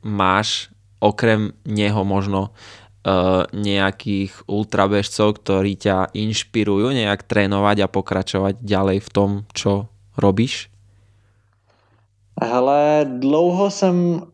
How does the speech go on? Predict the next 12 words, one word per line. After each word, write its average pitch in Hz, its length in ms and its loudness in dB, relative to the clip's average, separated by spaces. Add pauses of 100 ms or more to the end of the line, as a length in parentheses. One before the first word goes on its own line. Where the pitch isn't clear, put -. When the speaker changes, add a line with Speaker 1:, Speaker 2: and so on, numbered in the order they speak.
(240)
Speaker 2:
vzhlížel 143 680 2
ke 147 140 0
Kiliánovi, 120 840 0 (100)
ale 127 360 2
Speaker 1:
Mhm. 123 100 -4
Speaker 2:
Kilián 131 400 0
prostě 123 320 -4
není 123 200 -4
z - 60 -12
téhle 131 260 4
planety, 117 500 2
takže 107 440 2